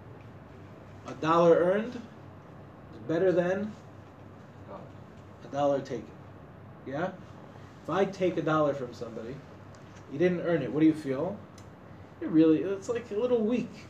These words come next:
It's a little weak. By the way, you're at a stage in your life where a lot of you will begin to feel this. It's weak at some point.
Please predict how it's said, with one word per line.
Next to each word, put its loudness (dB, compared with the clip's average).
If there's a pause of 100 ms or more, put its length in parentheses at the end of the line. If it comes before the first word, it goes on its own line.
(140)
It's -16
a -4
little 2
weak. 0
By 4
the 4
way, 4
you're 6
at 0
a 2
stage 2
in -2
your 2
life -2
where 0
a 4
lot 2
of 0
you 6
will 4
begin 2
to -4
feel 2
this. -10 (1160)
It's -6
weak -4 (240)
at -6
some -2 (100)
point. -2